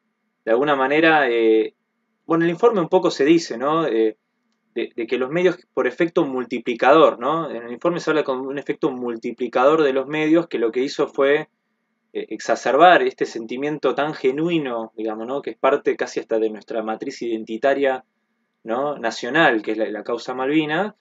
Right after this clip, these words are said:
y, y que de repente es como que se olvidó por un segundo, o se quiso olvidar,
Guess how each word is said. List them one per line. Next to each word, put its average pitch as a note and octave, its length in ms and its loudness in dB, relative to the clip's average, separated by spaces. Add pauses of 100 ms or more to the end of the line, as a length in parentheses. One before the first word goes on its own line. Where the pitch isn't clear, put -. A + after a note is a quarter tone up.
(760)
y, - 200 -14
y A#2+ 120 -10
que A2 140 2
de A2 140 6
repente E3 580 2 (720)
es A#2 120 -12
como B2+ 260 -4
que A#2+ 340 -2 (500)
se - 260 0
olvidó C3 560 6
por C#3 140 2
un C#3+ 100 -4
segundo, D#3+ 580 2
o A2 120 -2
se A2 160 -4
quiso - 300 -6
olvidar, A2+ 560 2